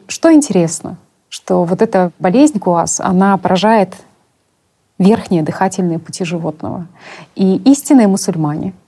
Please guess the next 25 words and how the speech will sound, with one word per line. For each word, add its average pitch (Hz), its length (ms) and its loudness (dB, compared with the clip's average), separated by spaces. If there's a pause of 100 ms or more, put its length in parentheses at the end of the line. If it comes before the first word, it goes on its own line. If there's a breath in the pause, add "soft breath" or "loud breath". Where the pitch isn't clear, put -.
(1000 soft breath)
я 202 160 2
думаю, 175 380 4
что 175 240 -4
прекрасно 180 760 -2 (100)
понимают, 175 680 2
что - 240 -2
сейчас 185 600 -2 (180)
происходит 202 580 0
в - 100 -10
нашем 165 340 -4
мире. 165 280 -2 (840 loud breath)
Но 208 100 4
вот 220 160 2
еще 269 240 2
интересно, 185 520 2
что 190 240 -2
вы 233 320 4
говорили 190 440 2
когда-то 170 400 -2
в - 40 -12
передачах 175 680 -4
о 170 60 -4
том, 190 220 0
что, 170 400 -2 (300)
э, 185 340 -4